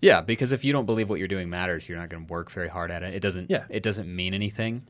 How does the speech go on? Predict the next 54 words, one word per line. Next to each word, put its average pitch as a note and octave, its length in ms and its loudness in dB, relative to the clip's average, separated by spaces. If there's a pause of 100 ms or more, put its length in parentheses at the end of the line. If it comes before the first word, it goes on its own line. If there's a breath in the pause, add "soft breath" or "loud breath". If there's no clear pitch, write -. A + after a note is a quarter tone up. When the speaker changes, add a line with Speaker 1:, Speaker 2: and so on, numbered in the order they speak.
(140 soft breath)
Speaker 2:
Or D3+ 80 2
you E3 100 4
won't E3 160 -2
take D3+ 220 0
opportunities. C3+ 760 -4 (920)
Like, C3 120 0
how D3+ 120 0
many F3 140 2
people C#3+ 240 -2
do B2+ 140 -6
you C3 160 0
know A#2+ 300 2
who A#2 160 -6
just A#2 160 -4
have, B2 180 0
like, A#2 220 -2
this - 340 -4 (100)
ingrained A#2+ 500 -4
belief G#2+ 380 -8
that G#2+ 120 -12
they G#2+ 120 -6
shouldn't C3 440 0
even A2+ 180 -4
try G#2+ 320 -6
things E3+ 600 -8
because G#2+ 500 -2 (320 soft breath)
they're B2 200 2
not A#2+ 200 0
the G#2+ 60 -4
type A#2 180 -4
of - 80 -12
person A2+ 260 -2
who's G#2 120 -8
cut A#2+ 160 -4
out A2+ 180 2
for A#2 220 -2
it, A2+ 120 -4
or, G#2+ 360 -4 (480 soft breath)
you A2+ 80 -6
know, G#2+ 80 -4
"There's C3 180 0
probably D#3+ 280 0
somebody C#3+ 340 0
out, B2+ 220 2 (180)
out A#2+ 140 2
there B2 120 -2
more A2+ 160 -2
talented A2+ 420 -4
than A2 140 -8
me, G#2+ 160 -4
so A2 160 -4
why G#2+ 220 0
even A2 160 -8
apply?" - 480 -14